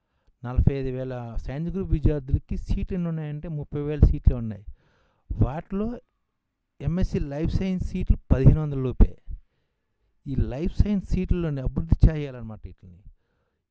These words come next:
మనం genome వ్యాలీలో పద్దెనిమిది దేశాలకి రెండు వందల పైగా ఫార్మా కంపెనీలు మన దేశంలో ఉన్నా ఆగమేఘాలుగా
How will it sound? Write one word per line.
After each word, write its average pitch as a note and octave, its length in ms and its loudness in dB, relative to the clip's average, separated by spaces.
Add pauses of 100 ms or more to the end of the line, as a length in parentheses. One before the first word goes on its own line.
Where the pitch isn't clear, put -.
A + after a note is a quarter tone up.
(360)
మనం D#3 520 -8
genome F#3 360 -4
వ్యాలీలో D#3+ 840 -6 (340)
పద్దెనిమిది D3 420 -2
దేశాలకి E3+ 640 -18
రెండు C#3+ 220 -16
వందల C#3+ 220 -18
పైగా C#3 600 -16 (340)
ఫార్మా C3+ 260 -16
కంపెనీలు D3 1200 -20
మన A#2+ 220 -20
దేశంలో A#2+ 420 -12
ఉన్నా A#2 540 -20 (1120)
ఆగమేఘాలుగా C#3+ 960 -14